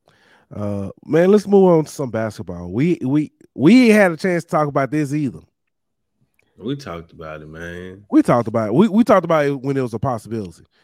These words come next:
Speaker 1: Uh, but it's official. It's been, it was made official. Uh, Haley Van Lith, uh, to L S U.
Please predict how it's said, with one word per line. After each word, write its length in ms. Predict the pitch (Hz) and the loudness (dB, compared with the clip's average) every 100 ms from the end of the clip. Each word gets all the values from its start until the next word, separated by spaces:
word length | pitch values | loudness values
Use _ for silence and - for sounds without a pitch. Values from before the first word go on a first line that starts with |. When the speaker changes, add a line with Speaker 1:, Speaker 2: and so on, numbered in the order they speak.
| _ _ _ - | _ _ _ -14
Speaker 1:
Uh, 400 | 117 113 110 107 - | -10 -8 -8 -10 -10
but 260 | 107 131 | -4 -2
it's 140 | 131 135 | -2 -4
official. 580 | - 262 - 151 101 - _ - | -4 -2 -2 -2 -10 -14 _ -16
It's 160 | 113 | -10
been, 200 | 131 123 | -6 -6
it 60 | 135 | -6
was 140 | 131 | -8
made 200 | 131 139 | -8 -10
official. 480 | 120 151 139 - 101 - | -12 -10 -12 -12 -16 -12
Uh, 240 | 110 107 | -12 -8
Haley 260 | 139 147 143 | -8 -8 -8
Van 300 | 135 127 131 | -8 -8 -6
Lith, 240 | 127 110 _ _ _ _ _ - | -8 -10 _ _ _ _ _ -14
uh, 220 | 107 104 | -10 -10
to 160 | - 113 | -10 -8
L 140 | 110 | -8
S 160 | 107 | -10
U. 100 | - | -12